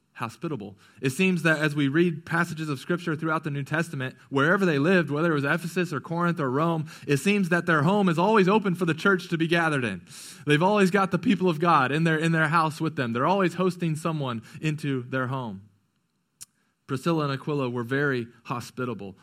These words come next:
They were also very flexible. They were on the move. They were, lived different places. They went with Paul when he needed them to go. We also know that they were committed to Christ and teaching others about him. At one point, we learn in the New Testament that they have to pull Apollos aside and just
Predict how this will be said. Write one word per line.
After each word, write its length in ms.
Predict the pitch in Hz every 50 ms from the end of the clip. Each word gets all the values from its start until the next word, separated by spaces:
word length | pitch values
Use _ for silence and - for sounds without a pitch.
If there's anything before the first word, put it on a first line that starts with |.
| _
They 80 | - 135
were 100 | 135 143
also 300 | 147 160 156 147 160 143
very 320 | 127 143 147 143 139 127
flexible. 760 | 131 - - - - - 160 151 151 - - 117 101 104 98
They 160 | 95 104 127
were 220 | 131 131 139 127 - - 120
on 260 | 139 143 147 156 160
the 80 | 151 139
move. 340 | 139 151 160 143 123 107 101
They 100 | 127 127
were, 80 | 131
lived 320 | 127 123 131 156 170 151 135
different 300 | 143 147 151 151 - -
places. 440 | - 143 143 147 143 - 120 110 107
They 120 | 123 123
went 240 | 120 135 160 156 156
with 180 | 143 139 -
Paul 300 | - - 160 160 151 143
when 140 | 131 139 147
he 100 | 143 139
needed 240 | 139 147 147 143 135
them 220 | 131 135 127 123
to 120 | 120 - 131
go. 300 | 120 131 123 110 101 95 98 _ _ _ _ _ _ _ _ _ _ _ _ _ _ _ _ _
We 140 | - 139 156
also 300 | 165 175 185 175 - 185
know 180 | 175 175 170 175
that 140 | 170 165
they 100 | 175 175
were 140 | 170 165 160
committed 420 | 165 - 160 156 165 185 190 185 156
to 100 | 156 147
Christ 520 | 156 - 170 170 170 147 127 - - -
and 120 | 143 139
teaching 360 | 139 - 160 151 156 160 147 147
others 240 | 151 156 156 147
about 320 | 135 131 135 135 139 - 135
him. 280 | 151 160 151 120 110 104 - _ _ _ _ _ _ _ _ _ _ _
At 160 | 127 135 139
one 220 | 135 147 165 170
point, 300 | 160 165 165 170 170 147
we 100 | 147 147
learn 240 | 143 143 156 160 160
in 140 | 160 151 147
the 80 | 147 143
New 160 | 147 156 151
Testament 440 | 151 160 151 147 156 - 156 151 143
that 100 | 139 135
they 100 | - 147
have 120 | 147 147
to 120 | 156 143 127 - - - _
pull 200 | - 160 165 165
Apollos 460 | 147 - - 156 156 165 170 160 156
aside 480 | - 147 139 - 143 135 147 156 170 165
and 100 | 151 143
just 200 | 131 156 156 160